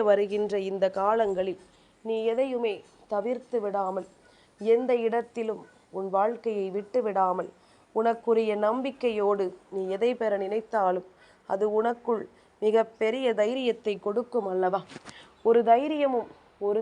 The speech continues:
துணிச்சலும் ஒருவருக்குள் இருந்து விட்டால், அவர்கள் யோசிப்பதையெல்லாம்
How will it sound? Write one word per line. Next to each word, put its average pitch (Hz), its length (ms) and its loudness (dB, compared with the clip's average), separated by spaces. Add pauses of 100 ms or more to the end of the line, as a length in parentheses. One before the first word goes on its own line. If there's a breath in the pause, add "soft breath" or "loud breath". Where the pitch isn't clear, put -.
(120)
துணிச்சலும் 233 600 -2 (120)
ஒருவருக்குள் 202 680 0
இருந்து 240 340 2
விட்டால், 196 400 0 (520 loud breath)
அவர்கள் 240 420 6 (320)
யோசிப்பதையெல்லாம் 233 1120 4